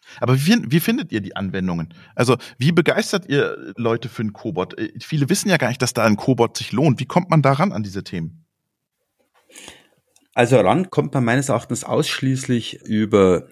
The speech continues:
Speaker 2: äh, über Awareness. Also man muss kommunizieren, gerade dem Mittelstand, dass es für ihn eine Lösung gibt. Äh, die günstig, schnell und einfach ist. Das typische Anwenderbeispiel,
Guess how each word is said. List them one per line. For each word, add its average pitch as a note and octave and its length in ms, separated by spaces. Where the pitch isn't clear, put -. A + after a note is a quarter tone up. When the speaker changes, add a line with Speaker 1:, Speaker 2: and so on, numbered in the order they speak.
Speaker 2:
äh, F2 240
über - 260
Awareness. G2+ 580
Also F#2+ 180
man F#2+ 200
muss - 480
kommunizieren, B2+ 720
gerade G#2+ 300
dem F#2+ 120
Mittelstand, B2 500
dass G#2+ 140
es G#2 100
für - 120
ihn B2+ 260
eine F#2+ 220
Lösung F#2 380
gibt. - 280
Äh, F#2 200
die G2 120
günstig, - 380
schnell F2+ 220
und D#2 120
einfach B2 320
ist. G#3 280
Das - 200
typische A#2 760
Anwenderbeispiel, C#3 1400